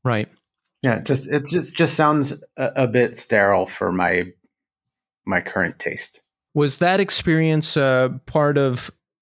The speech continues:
Speaker 1: what inspired you guys to do the revisited version of the record?
Speaker 2: For sure. Yeah.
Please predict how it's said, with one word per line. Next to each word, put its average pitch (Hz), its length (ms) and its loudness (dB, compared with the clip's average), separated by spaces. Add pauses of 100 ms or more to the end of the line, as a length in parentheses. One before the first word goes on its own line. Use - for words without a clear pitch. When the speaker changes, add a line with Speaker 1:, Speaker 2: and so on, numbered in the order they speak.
Speaker 1:
what 139 220 0
inspired 131 560 0
you 135 100 2
guys 127 360 0
to 127 120 -2
do 123 220 0
the 117 240 0
revisited 123 640 0
version 131 360 -2
of 123 120 -4
the 131 80 -2
record? 131 380 -4 (200)
Speaker 2:
For 151 140 2
sure. 120 320 0 (680)
Yeah. 120 240 0